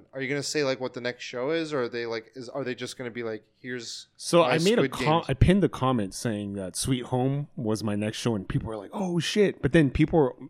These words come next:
Speaker 2: will comment, "You should watch Borderlands." So then I watched Borderlands too.
Speaker 1: Did you see the trailer for that one?
Speaker 2: Mm-mm.
Speaker 1: Okay.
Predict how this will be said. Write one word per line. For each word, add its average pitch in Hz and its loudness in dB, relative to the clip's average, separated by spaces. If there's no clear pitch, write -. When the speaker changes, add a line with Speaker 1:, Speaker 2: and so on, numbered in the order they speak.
Speaker 2:
will 113 -6
comment, 120 0
"You 127 -2
should 147 -2
watch 147 -6
Borderlands." 98 -4
So 90 -10
then 107 -10
I 104 -10
watched 101 -12
Borderlands 87 -10
too. - -20
Speaker 1:
Did 147 -8
you 135 -6
see 151 -2
the 156 -2
trailer 139 0
for 156 -10
that 147 -6
one? 190 -14
Speaker 2:
Mm-mm. 95 -8
Speaker 1:
Okay. 104 -12